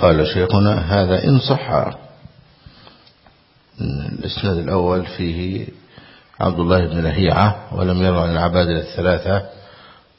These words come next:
أو الأربعة، فروايته لا تقبل. قال شيخنا: "هذا إن صح". وكعب الأحبار أسلم في عهد عمر بن الخطاب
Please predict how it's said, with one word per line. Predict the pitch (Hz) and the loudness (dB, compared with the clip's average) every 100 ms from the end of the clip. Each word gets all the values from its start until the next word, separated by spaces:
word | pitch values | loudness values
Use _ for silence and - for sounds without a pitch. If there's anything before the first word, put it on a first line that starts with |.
| _ - - | _ -12 -4
أو | 90 | -2
الأربعة، | 78 95 87 80 95 113 - - - | 0 0 0 0 2 0 -2 -12 -6
فروايته | - 101 98 98 95 95 | -2 0 0 -2 -2 0
لا | 107 | 0
تقبل. | - - 78 71 - - _ _ - - - - - - _ _ _ _ | -2 -8 -10 -10 -16 -20 _ _ -20 -20 -20 -20 -20 -20 _ _ _ _
قال | 98 95 | 2 4
شيخنا: | 101 110 101 95 117 | 2 2 4 6 6
"هذا | 107 107 | 6 6
إن | 131 | 4
صح". | - 107 - 95 95 113 - - - - - - - - - - - - - | 4 2 0 2 4 4 0 -8 -18 -20 -20 -20 -20 -20 -20 -20 -20 -20 -4
وكعب | 95 - 123 123 101 | -2 4 8 10 8
الأحبار | 95 76 71 95 95 90 92 98 - - - - - - - - - _ - | 6 2 2 6 6 6 4 0 -4 -12 -20 -20 -20 -20 -20 -20 -20 _ 0
أسلم | 117 - 95 90 | 2 2 2 2
في | - 87 | 2 2
عهد | 90 87 87 | 2 2 4
عمر | 101 101 123 127 - - - - _ - | 6 8 6 4 -4 -14 -18 -20 _ -8
بن | 90 85 | -2 -2
الخطاب | 82 92 - 95 95 110 | -2 -4 0 4 6 6